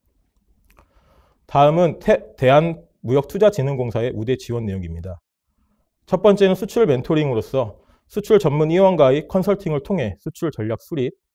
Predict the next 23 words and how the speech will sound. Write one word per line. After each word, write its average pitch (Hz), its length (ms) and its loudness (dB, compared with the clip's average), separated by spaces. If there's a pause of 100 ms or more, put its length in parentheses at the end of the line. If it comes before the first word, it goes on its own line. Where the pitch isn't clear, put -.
무역 120 260 -2
실무 117 260 -8
상담, 110 420 -4 (640)
바이어와의 135 540 2
교신 127 340 -6
및 160 80 -6
수출 - 280 -8
상담 165 300 -6
지원을 123 560 -6
해주게 113 320 -8 (200)
됩니다. 82 420 -10 (460)
두 113 100 -6
번째는 139 540 0
역량 135 280 -2
강화로서 120 760 -2 (420)
온 156 300 2
오프라인 139 440 0
수출 - 280 -4
실무 180 300 -4
교육 131 280 -4
과정 120 420 -6
수시 170 260 -10
운영, 95 340 -6